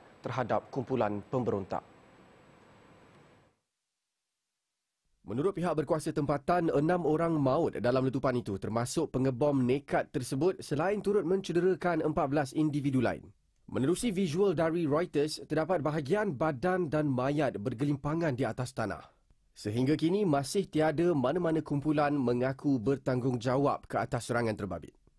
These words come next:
Kongo dan Uganda melancarkan operasi ketenteraan di kawasan berkenaan sejak November lalu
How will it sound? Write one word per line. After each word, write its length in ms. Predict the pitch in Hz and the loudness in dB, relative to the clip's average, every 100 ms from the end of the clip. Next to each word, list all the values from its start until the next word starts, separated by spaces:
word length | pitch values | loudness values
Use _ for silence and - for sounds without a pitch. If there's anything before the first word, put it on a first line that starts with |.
| _ _ _ | _ _ _
Kongo 400 | 185 185 190 240 | 0 2 2 0
dan 160 | 196 | 2
Uganda 400 | 156 156 160 185 | 2 2 2 2
melancarkan 640 | 175 143 143 185 185 - 175 | 2 2 0 0 0 0 0
operasi 560 | 165 156 165 156 190 | 0 0 -2 -2 -4
ketenteraan 640 | - 175 175 160 160 185 170 | -4 -2 -2 0 0 0 0
di 80 | 156 | -2
kawasan 560 | 165 156 160 - 160 | 0 0 0 0 0
berkenaan 400 | 143 147 143 156 | 0 0 0 0
sejak 320 | 185 143 165 | -2 -2 0
November 480 | 139 156 131 180 170 | 2 0 0 0 2
lalu 400 | 190 196 135 78 | 2 2 -2 -4